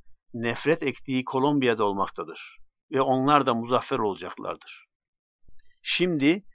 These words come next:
o bizden öylesine uzak olan ama bununla birlikte öylesine gerçek olan Kongo'da bizlerin bilmesi gereken bir tarih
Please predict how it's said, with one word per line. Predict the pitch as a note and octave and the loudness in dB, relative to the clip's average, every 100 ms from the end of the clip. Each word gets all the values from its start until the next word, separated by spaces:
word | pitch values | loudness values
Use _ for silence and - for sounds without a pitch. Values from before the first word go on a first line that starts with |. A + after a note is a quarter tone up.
| - | -18
o | - B2 | -6 -2
bizden | D3 C3 D3+ C#3+ | 0 2 4 6
öylesine | D#3 C#3+ - C#3+ | 6 6 4 0
uzak | C3 B2+ E3+ B2+ | 2 4 4 4
olan | A2 C3 F3+ - _ _ - | 2 2 -2 -12 _ _ 2
ama | C3+ C3 | 4 4
bununla | C#3+ F3 D#3+ C3 | 4 4 4 4
birlikte | C3+ C3 D#3+ | 2 0 2
öylesine | D3+ C#3+ - C#3 | 4 4 2 -2
gerçek | B2 B2 A#2+ F3 D3 | 4 4 4 -2 0
olan | C3+ B2+ A#2+ | 2 4 2
Kongo'da | - D#3 C#3 A#2+ A#2+ E3+ G3 - - _ | 2 4 4 6 6 4 0 -16 -20 _
bizlerin | B2 C3 C3+ C#3+ D3+ | -8 2 4 4 4
bilmesi | B2+ C3 B2+ E3 | 2 2 0 -2
gereken | D3 C3+ C3 D3 C3+ | -2 0 0 0 0
bir | C3+ - | -2 4
tarih | A#2+ A2+ C3+ | 6 8 6